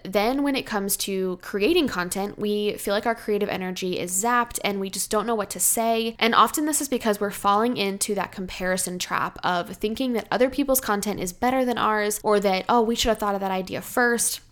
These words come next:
And so it's a very fine line, and I really think that it starts with being more intentional with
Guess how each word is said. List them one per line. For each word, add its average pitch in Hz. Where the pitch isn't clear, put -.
And 233
so 247
it's 240
a 254
very 214
fine 269
line, 180
and 214
I 208
really 226
think 208
that 196
it -
starts 190
with 196
being 185
more 214
intentional 190
with 185